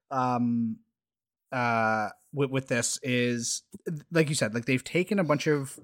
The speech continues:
shit that people already hated and didn't like, and they smushed it together, and they thought this was a good idea to get people out. People have already expressed they don't like the harder raids with the mega legendaries. They did, no one liked those. Everyone was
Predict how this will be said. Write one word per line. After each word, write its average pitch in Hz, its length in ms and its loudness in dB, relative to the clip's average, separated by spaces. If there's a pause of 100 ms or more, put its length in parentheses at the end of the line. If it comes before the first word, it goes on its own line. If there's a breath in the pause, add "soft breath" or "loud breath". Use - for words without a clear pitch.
(240)
shit - 240 -2
that - 100 -12
people 160 240 -6
already 160 320 4
hated 113 420 0 (340 soft breath)
and 131 140 -4
didn't 151 240 0
like, 117 440 -4
and 135 120 -2
they 127 80 2
smushed 165 460 0
it 170 100 -8
together, 131 340 0
and 123 80 -2
they 123 80 -4
thought 139 300 2
this 135 140 -8
was 127 80 -12
a 127 60 -8
good 120 160 -6
idea 117 260 -6
to 110 80 -14
get 113 140 -12
people 110 260 -16
out. 104 140 -16 (420 loud breath)
People 180 300 -4
have 151 100 -2
already 190 240 4
expressed 139 520 -4
they 135 80 -8
don't 147 260 -2
like 143 160 -6
the 139 80 -4
harder 123 240 -4
raids 113 220 -12
with 117 100 -16
the 117 80 -16
mega 117 500 -8 (180)
legendaries. 113 520 -12
They 117 100 -14 (100)
did, 131 120 -8
no 156 160 6
one 185 180 4
liked 113 240 -8
those. 107 260 -14
Everyone 127 300 -10
was 120 100 -16